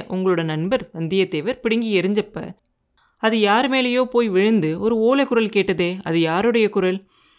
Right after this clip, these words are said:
இந்த பெண் தாராளமா வழிகாட்டிக்கிட்டு வரட்டும், நம்முடைய யானை மேல ஏறிக்கிட்டு முன்னாடி போகட்டும். ஆனா உங்களோட நானும் தொண்டைமான் ஆற்று வரைக்கும் வருவேன்.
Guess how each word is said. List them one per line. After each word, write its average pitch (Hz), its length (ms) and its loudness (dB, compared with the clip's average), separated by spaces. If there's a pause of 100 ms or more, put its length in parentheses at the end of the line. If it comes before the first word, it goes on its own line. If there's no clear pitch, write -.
(160)
இந்த 208 220 2
பெண் 226 280 0
தாராளமா 226 580 2
வழிகாட்டிக்கிட்டு 214 580 0
வரட்டும், 185 380 -4 (280)
நம்முடைய 214 420 2
யானை 185 300 2
மேல 226 200 2
ஏறிக்கிட்டு 175 540 2
முன்னாடி 208 360 2
போகட்டும். 165 420 -4 (400)
ஆனா 190 500 0
உங்களோட 220 400 4
நானும் 208 320 2
தொண்டைமான் 214 500 2
ஆற்று 165 320 -2
வரைக்கும் 151 320 -4
வருவேன். 165 340 -2